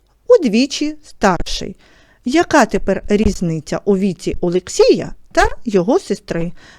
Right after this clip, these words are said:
Міркуємо. Якщо Олексію було чотири роки,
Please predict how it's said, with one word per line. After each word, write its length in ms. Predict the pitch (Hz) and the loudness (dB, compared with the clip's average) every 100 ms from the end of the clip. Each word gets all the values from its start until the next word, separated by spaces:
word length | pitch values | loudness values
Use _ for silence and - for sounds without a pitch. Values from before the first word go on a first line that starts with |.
| - | 0
Міркуємо. 760 | 240 440 - 262 240 220 208 - _ _ _ - _ | 2 2 2 2 4 2 -4 -10 _ _ _ -20 _
Якщо 560 | 202 185 226 - 427 494 - | -4 0 0 2 2 2 2
Олексію 760 | 339 320 - - 165 156 165 - | 0 0 -4 -10 -8 -8 -10 -12
було 440 | 180 220 214 196 - | -2 2 4 2 0
чотири 480 | - 294 381 359 269 | -6 2 4 4 2
роки, 440 | 160 143 - 170 | -2 -4 -12 -14